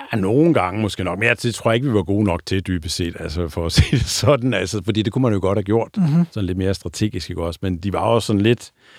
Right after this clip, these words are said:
Speaker 1: de handlede lidt på egen, øh, bane en gang imellem, og nogle af de ting, som de så prioriterede, det var måske ikke lige altid, hvis det endelig var, vi skulle have brugt det sådan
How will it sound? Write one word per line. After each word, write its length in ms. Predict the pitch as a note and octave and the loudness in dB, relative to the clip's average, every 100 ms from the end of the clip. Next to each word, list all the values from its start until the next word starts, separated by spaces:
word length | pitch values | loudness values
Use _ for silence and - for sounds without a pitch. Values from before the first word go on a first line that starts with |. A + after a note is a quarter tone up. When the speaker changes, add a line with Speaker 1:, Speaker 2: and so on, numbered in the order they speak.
| - - | -18 0
Speaker 1:
de 80 | A2+ | 2
handlede 240 | C3 C3 | 4 4
lidt 100 | B2+ | 4
på 80 | A#2+ | 4
egen, 360 | G2 G#2 A2 A2 _ F#2 | 2 2 0 -4 _ -6
øh, 960 | F2 E2+ F2 E2+ E2 E2 D#2+ E2 D#2+ E2 D#2 | -4 -2 -2 -2 -4 -4 -4 -4 -6 -8 -6
bane 280 | F2+ F2+ G#2 | -4 -2 -4
en 80 | F2 | -2
gang 200 | F2 F2+ | -4 -4
imellem, 200 | F2+ F2 | -6 -6
og 80 | |
nogle 140 | F#2 A2+ | -4 -2
af 60 | |
de 100 | G2+ | -2
ting, 260 | F#2+ G#2+ G2 | -2 -4 -4
som 140 | F#2 | -8
de 80 | E2 | -8
så 120 | D#2+ | -8
prioriterede, 420 | F2+ F#2 E2+ G2 F#2 | -6 -6 -4 -4 -4
det 100 | F2 | -4
var 60 | |
måske 200 | E2 - | -4 -4
ikke 120 | G2 | -2
lige 180 | G2 F#2+ | 0 -2
altid, 360 | F2 - G2 F2 | -4 -8 -10 -8
hvis 180 | E2 - | -10 -10
det 100 | E2+ | -8
endelig 160 | F2 | -8
var, 120 | E2 | -8
vi 100 | F2 | -8
skulle 300 | E2 D3 G#3 | -4 2 4
have 80 | F3+ | 4
brugt 360 | - F2+ - - | 4 -2 -4 -14
det 80 | F#2+ | -10
sådan 300 | F#2+ E2 | -8 -8